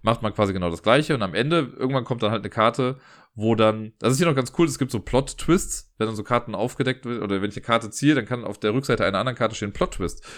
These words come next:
Ähm, die Karte wird dann aufgedeckt und wird einfach in den Spielbereich gelegt, dann kriegt man nochmal neue Informationen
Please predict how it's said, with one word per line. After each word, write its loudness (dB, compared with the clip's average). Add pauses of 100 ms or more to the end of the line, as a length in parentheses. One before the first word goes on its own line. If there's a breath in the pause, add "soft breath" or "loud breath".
(180 loud breath)
Ähm, 0
die -6
Karte 0
wird -6
dann -2
aufgedeckt 2
und -10
wird -4
einfach -2
in -2
den -6
Spielbereich 0
gelegt, 0
dann -6
kriegt -6
man -2
nochmal -2
neue 4
Informationen 0